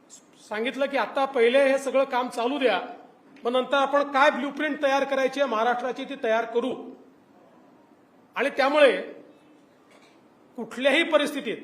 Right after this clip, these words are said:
म्हणजे याही किंवा त्याही किंवा कुठल्याही परिस्थितीमध्ये एक मिनिट देखील मी शांत बसणार नव्हतो आणि बसणार नाहीये. त्यामुळे आता हे निश्चित सांगतो की आता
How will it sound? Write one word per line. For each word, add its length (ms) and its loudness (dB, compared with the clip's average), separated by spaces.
म्हणजे 340 -4
याही 320 -2
किंवा 240 -4
त्याही 360 -4
किंवा 220 -4
कुठल्याही 400 0
परिस्थितीमध्ये 840 -6
एक 380 6
मिनिट 320 -6
देखील 480 -4
मी 200 -10
शांत 440 -8
बसणार 480 -4
नव्हतो 380 -6
आणि 120 0
बसणार 400 -4
नाहीये. 260 -6
त्यामुळे 200 -2
आता 220 2
हे 200 2
निश्चित 340 -4
सांगतो 420 -2
की 160 -6
आता 240 -4